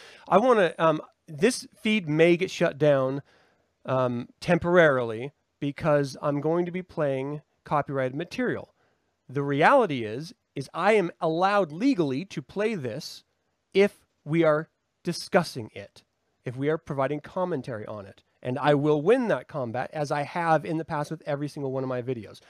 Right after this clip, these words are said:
So, just know, if the feed cuts out, I have an audio podcast that you can get the day later, or just wait a day and you'll get the rest of this show,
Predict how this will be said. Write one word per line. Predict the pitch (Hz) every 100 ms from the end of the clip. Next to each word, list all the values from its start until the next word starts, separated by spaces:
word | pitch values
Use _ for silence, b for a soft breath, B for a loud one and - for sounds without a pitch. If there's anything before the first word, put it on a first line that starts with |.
| b b
So, | - 208 143 90 _ _ _
just | - 156 233 -
know, | 285 262 135 143 - _ -
if | 165 -
the | 226
feed | - 247 220
cuts | 254 254 226
out, | 175 175 - _
I | -
have | 127 139
an | 160
audio | 151 156 170
podcast | - 135 127 143 139
that | -
you | 131
can | 139 139
get | 143 151 123
the |
day | 127 123
later, | 185 208 208
or | 175 190
just | 196
wait | 175 185 185
a | 151
day | 151 151 160
and | 147
you'll | 143
get | 135 135
the | 131
rest | 127 -
of | 117
this | 117 117 - -
show, | - 147 113 113